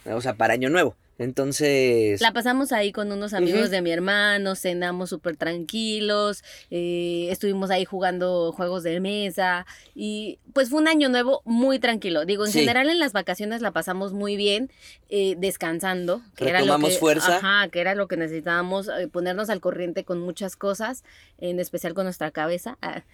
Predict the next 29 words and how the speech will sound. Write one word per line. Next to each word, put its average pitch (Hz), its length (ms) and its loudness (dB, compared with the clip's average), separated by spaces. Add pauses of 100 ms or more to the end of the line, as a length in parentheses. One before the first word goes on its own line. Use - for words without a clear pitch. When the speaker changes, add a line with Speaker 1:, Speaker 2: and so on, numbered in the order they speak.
(140)
Speaker 1:
Sí. 247 180 -2
Speaker 2:
y, 196 720 -4 (200)
y 254 140 0
Año 233 180 0
Nuevo 240 280 4
fue 226 360 0
igual, 196 400 2
o 180 60 -2
sea, 185 120 -8
como 180 260 -4
tranquilo, 220 840 -2
todo, 226 600 0
pero 175 600 2
la 220 120 -4
pasamos 247 400 -2
bien. - 140 -18 (200)
Speaker 1:
Sí, - 160 2 (100)
sí, 147 80 0
Speaker 2:
Estuvo - 20 2
Speaker 1:
estuvo 175 200 0
Speaker 2:
bien. 175 100 2
Speaker 1:
súper 139 260 -2
bien. 123 140 -2
Speaker 2:
Ujú. 185 240 -10 (160)
Speaker 1:
Y 156 80 4
lo 151 120 6
necesitábamos 127 840 2
más 113 120 -4
bien. 107 140 -12